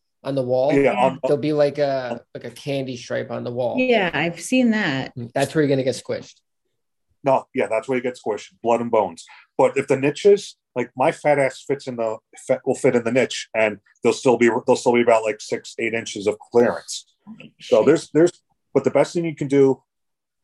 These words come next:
Speaker 2: you know, um, get into one of the niches. Uh, rolling under the platform, it depends, 'cause sometimes there's shit under there,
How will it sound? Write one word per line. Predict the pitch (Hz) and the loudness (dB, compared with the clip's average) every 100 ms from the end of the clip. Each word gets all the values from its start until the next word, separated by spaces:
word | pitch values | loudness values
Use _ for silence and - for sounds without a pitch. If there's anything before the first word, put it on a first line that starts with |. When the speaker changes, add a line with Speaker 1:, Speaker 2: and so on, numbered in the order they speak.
| _ | _
Speaker 2:
you | 117 | -8
know, | 110 107 107 104 _ | -6 -4 -4 -6 _
um, | 110 107 107 - | 0 0 -2 0
get | 131 | 0
into | 147 143 | 0 -2
one | 156 147 | 0 2
of | |
the | 143 | 2
niches. | 127 123 - 120 117 - _ _ _ _ _ _ _ _ _ | 2 -2 -2 -2 -2 -10 _ _ _ _ _ _ _ _ _
Uh, | 113 110 110 | -6 -4 0
rolling | 131 147 170 165 | 0 0 -2 -6
under | 160 | -6
the | 147 | -6
platform, | 143 - 131 - - 147 143 | -6 -10 -10 -8 -6 -6 -6
it | - 120 | -10 -10
depends, | - - 120 131 - | -10 -6 -4 -4 -4
'cause | - 110 | -2 0
sometimes | 127 123 139 127 | -2 -2 -4 -4
there's | 107 | -6
shit | - - - | -6 0 0
under | - 147 | 2 2
there, | 151 147 147 | 2 2 0